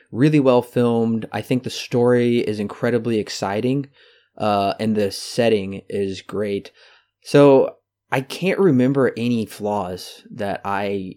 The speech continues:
had with this movie. Nevertheless, I gave it an eight. I think that is the proper rating for it. I don't think my rating should go up or down. I am satisfied with the eight.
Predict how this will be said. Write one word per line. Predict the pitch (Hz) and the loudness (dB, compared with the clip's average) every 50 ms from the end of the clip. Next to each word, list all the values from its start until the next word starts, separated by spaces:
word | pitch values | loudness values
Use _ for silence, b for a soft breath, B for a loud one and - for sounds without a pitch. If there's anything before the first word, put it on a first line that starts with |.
| _ - | _ -18
had | - - - 131 147 151 | -8 -2 0 2 2 2
with | 160 156 | 0 0
this | 160 160 151 - | 0 -2 -2 -2
movie. | 156 156 151 151 156 156 151 - | -2 -2 0 0 0 0 0 -2
Nevertheless, | - 117 120 123 127 127 127 123 107 101 104 107 107 - - | -2 -2 -2 -2 -2 -2 -2 0 0 0 -2 -4 -6 -8 -10
I | - 101 98 | -8 -8 -6
gave | 98 107 107 113 107 | -4 -2 -2 0 0
it | 107 104 98 - - | 0 -2 -2 -4 -8
an | 98 98 98 - | -12 -12 -12 -10
eight. | - 98 110 127 143 139 - - - - | -8 -4 -4 -4 -4 -4 -8 -20 -16 -12
I | - 107 | -10 -10
think | 107 - - - 113 107 104 - - - | -10 -8 -8 -8 -8 -8 -8 -14 -14 -10
that | 98 92 95 95 95 - - | -8 -6 -6 -6 -6 -8 -10
is | 101 98 - | -10 -8 -8
the | - 98 | -10 -10
proper | - - 110 104 101 - 101 101 | -8 -6 -6 -6 -6 -6 -6 -6
rating | 95 98 98 101 113 113 113 | -4 -4 -4 -4 -4 -6 -6
for | - - 123 120 120 | -4 -2 0 0 0
it. | 120 - - B B B B B B B B B B | 0 -2 -6 B B B B B B B B B B
I | - 104 101 | -6 -6 -6
don't | 95 107 101 107 101 - | -4 -4 -4 -6 -6 -8
think | - - - 113 113 113 110 - - - b b b b b b b b - | -8 -6 -4 -2 -2 -4 -6 -8 -14 -20 b b b b b b b b -8
my | - 117 110 | -4 -2 0
rating | 107 101 110 120 131 123 123 123 123 123 | 2 4 4 4 4 4 4 2 2 0
should | 117 - - 117 - | -2 -2 -2 -2 -2
go | 120 120 107 104 | -2 -2 -2 -2
up | - 107 110 - | -2 -2 -4 -2
or | - 113 | -4 -4
down. | 107 107 110 107 113 113 117 113 113 - - | -4 -4 -6 -6 -6 -4 -4 -4 -6 -6 -6
I | 104 110 110 | -6 -6 -4
am | 110 107 101 98 | -4 -4 -6 -6
satisfied | - - 101 98 104 101 - - 104 95 95 95 92 | -6 -6 -4 -4 -4 -6 -6 -6 -6 -4 -4 -6 -6
with | 110 101 95 - - | -8 -10 -10 -10 -8
the | - 95 95 95 - - | -8 -8 -6 -8 -8 -10
eight. | 95 92 90 92 - | -12 -14 -14 -14 -18